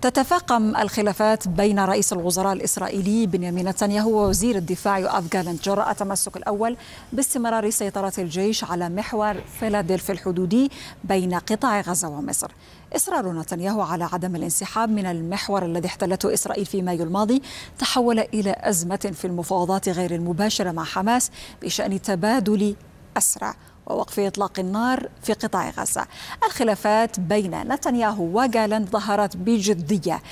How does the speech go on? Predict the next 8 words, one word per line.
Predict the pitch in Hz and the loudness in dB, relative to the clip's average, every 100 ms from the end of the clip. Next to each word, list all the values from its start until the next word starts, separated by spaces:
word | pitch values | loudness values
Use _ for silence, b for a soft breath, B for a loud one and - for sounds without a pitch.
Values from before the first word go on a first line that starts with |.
| B B | B B
خلال | - 214 180 170 | -2 0 2 0
مناقشات | 180 190 - 202 226 226 | 0 0 0 0 0 0
أجرها | 226 220 226 220 | 0 0 0 2
المجلس | 214 196 165 196 | 2 2 2 0
الوزاري | 208 180 175 175 180 196 | 2 0 0 -4 -2 -2
المصغر | 202 208 269 214 185 | 0 0 0 -2 -4
للشؤون | 180 - 214 196 | -4 -2 0 0
الأمنية | - 196 190 185 214 | 0 0 0 0 0